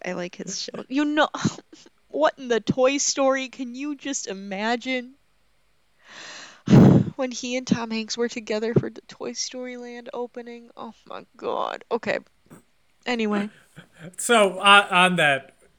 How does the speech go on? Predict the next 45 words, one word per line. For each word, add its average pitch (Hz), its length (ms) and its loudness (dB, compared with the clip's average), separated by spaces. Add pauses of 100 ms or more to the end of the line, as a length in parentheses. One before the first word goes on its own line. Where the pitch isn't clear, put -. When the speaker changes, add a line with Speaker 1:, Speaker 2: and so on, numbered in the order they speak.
(280)
Speaker 2:
on 139 300 -4
that 127 260 -2
note, 127 220 -6
would 131 160 -6
this 143 180 -6
movie 135 240 -6
be 120 160 -2
better, 117 240 -4
worse, 113 240 -8
or 117 60 -14
the 98 80 -12
same 104 480 -10 (100)
with 117 140 -12
Jonathan 110 340 -6
Taylor 104 280 -8
Thomas? 104 520 -8 (140)
I 147 100 4
can't 180 460 4
think 160 260 -2
of 131 120 -2
a 135 100 0
role 127 240 2
for 104 260 -12
him. 98 320 -16
Speaker 1:
He's 330 340 2
too 370 180 8
young. 302 440 6
There's 240 240 4
no 302 300 6
Speaker 2:
Yeah, 330 240 10
Speaker 1:
role. 233 300 6
Speaker 2:
there's 175 200 4
no 180 220 8
role. 139 480 2 (200)
Speaker 1:
He 349 140 2
could 392 260 4
play, 311 220 6
like, 262 340 4
young 220 360 4
Tom 233 300 2
Hanks 226 680 0
for 208 140 -4
two 208 180 -2
seconds. - 1200 -2
<laughs> - 40 -20